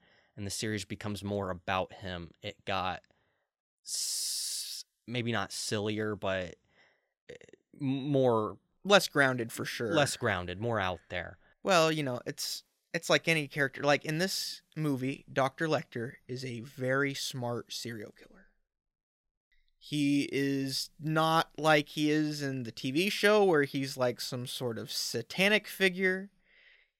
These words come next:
Speaker 2: Uh, he's not like this superhuman Dracula-esque villain.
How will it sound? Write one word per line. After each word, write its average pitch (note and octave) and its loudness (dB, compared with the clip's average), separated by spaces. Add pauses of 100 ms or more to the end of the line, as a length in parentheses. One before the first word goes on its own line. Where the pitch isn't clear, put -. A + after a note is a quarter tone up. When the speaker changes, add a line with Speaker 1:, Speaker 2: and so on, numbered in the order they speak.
(120)
Speaker 2:
Uh, A2 -2
he's - -6
not C#3+ 0
like C3+ 0
this A#2+ -4
superhuman C3+ -4
Dracula-esque D3 2
villain. E3 0